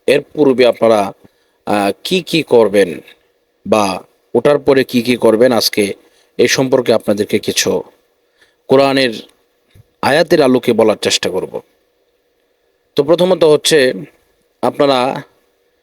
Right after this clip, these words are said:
আহ, যখন আপনাদের প্রসব বেদনা উঠে যাবে, তখন আপনারা বিসমিল্লাহ সহ সূরা ফাতিহা একবার পাঠ করবেন। আমলের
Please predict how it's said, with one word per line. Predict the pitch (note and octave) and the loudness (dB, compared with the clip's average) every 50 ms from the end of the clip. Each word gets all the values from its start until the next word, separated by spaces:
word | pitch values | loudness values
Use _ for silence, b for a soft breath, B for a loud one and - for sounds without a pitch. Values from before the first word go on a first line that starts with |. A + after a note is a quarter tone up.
| _ _ _ - | _ _ _ -4
আহ, | G#2+ A2+ A2+ G#2+ G#2+ G#2 G2+ G2 F#2+ - _ _ _ _ _ _ _ _ _ _ _ _ _ _ _ - G#2+ | -2 -2 0 -2 -2 -4 -4 -6 -8 -12 _ _ _ _ _ _ _ _ _ _ _ _ _ _ _ -10 -2
যখন | - C#3+ C#3 - E3 E3 D#3 | -2 0 0 0 0 0 0
আপনাদের | C#3+ A#2+ - C3+ A#2+ B2 A2 | -2 0 -2 0 0 0 -2
প্রসব | - - B2 A#2 - D3+ C3+ | 0 0 0 0 0 0 0
বেদনা | B2+ A#2 B2 A2+ A2+ A#2 | 0 0 -2 0 0 -2
উঠে | A2 G#2+ G#2+ - B2+ | -2 -2 -2 -2 0
যাবে, | B2 A#2 G2+ - G#2 B2 - A3+ - _ _ _ _ _ _ _ _ _ _ _ _ _ - | 0 0 0 0 -2 -4 -4 -6 -10 _ _ _ _ _ _ _ _ _ _ _ _ _ -2
তখন | - B2+ C3+ C3+ | 0 0 2 0
আপনারা | B2+ A#2 - - A#2+ B2+ B2+ B2+ A2 - | 0 -2 -2 -2 0 0 0 -2 -4 -4
বিসমিল্লাহ | - A#2 C3+ - - D3 D3 C#3+ C#3 C#3 C3 | -6 -4 -4 -2 0 0 0 2 2 0 2
সহ | - - C#3 | 2 2 2
সূরা | B2+ - - C#3+ C3 B2 | 2 2 0 2 2 2
ফাতিহা | A2+ - - D3+ D3+ - C3+ B2+ A#2+ | 0 0 -2 -2 -2 -2 0 0 0
একবার | G#2+ - G#2+ F#2+ | 0 0 -2 -2
পাঠ | - B2 - - | -2 -4 -4 -4
করবেন। | - B2+ D3 D#3 E2+ D2 - - _ _ - | -4 -4 -2 -2 -4 -4 -6 -12 _ _ -4
আমলের | A2 B2 C#3 C#3+ D3+ E3 F3+ | -2 0 2 4 4 4 2